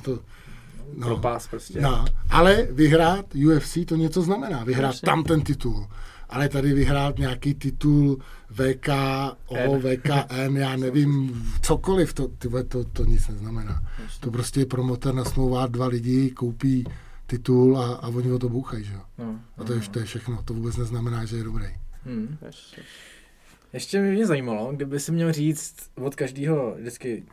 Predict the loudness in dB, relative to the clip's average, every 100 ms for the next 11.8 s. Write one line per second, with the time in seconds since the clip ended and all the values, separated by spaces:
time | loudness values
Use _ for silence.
0 | -10 -2 -2 0 2 0 -2 -6 -4 -6
1 | 2 4 6 4 -2 -6 -6 -6 -8 -6
2 | -8 -8 -6 -4 -2 -2 0 -4 -6 -8
3 | -8 -10 -8 -6 -6 -8 -8 -6 -6 -8
4 | -14 -20 -14 0 0 2 -2 -4 -10 -10
5 | -8 -6 -4 -6 -8 -10 -12 -16 -18 -20
6 | -18 -14 -10 -6 -4 -2 -2 -2 -4 -10
7 | -20 -20 -6 4 6 10 8 8 6 4
8 | -4 -16 -10 2 4 6 4 0 -4 -4
9 | -6 -6 -8 -4 -2 0 0 -2 0 0
10 | -2 -8 -8 -8 -8 -6 -6 -6 -8 -8
11 | -6 -4 -4 -6 -10 -14 -12 -14